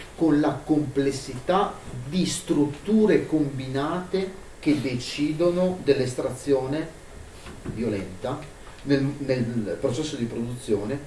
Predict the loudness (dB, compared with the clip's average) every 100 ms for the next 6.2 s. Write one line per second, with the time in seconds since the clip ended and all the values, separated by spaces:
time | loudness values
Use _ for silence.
0 | -10 -8 -8 -8 -8 -6 -4 -4 -4 -6
1 | -10 -16 -18 -20 -20 -20 -18 -18 -18 -18
2 | -18 -18 -18 -20 -20 -18 -18 -18 -8 -2
3 | 0 0 -6 -10 -16 -8 -2 4 6 6
4 | 4 4 2 4 6 6 4 0 0 4
5 | 6 4 2 -2 0 0 0 0 2 2
6 | 0